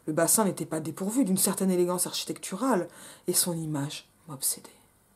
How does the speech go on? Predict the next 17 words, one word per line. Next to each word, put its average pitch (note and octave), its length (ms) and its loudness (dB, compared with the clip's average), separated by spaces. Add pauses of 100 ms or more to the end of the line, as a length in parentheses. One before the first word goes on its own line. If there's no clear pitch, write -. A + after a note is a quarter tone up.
(1080)
Olga A3 240 6
y C4 80 10
avait G3 160 8
laissé G3+ 240 4
pousser - 320 0
quelques F#3 260 -2
plantes F#3 420 -4
aquatiques. - 760 -10 (540)
Nous F3+ 80 0
avions F#3+ 200 4
placé G3+ 300 4
les F#3 120 4
greffes A3+ 340 0
sur G3 140 -2
des D#3+ 100 -6
crapauds D#3+ 380 -8
femelles, E3+ 640 -4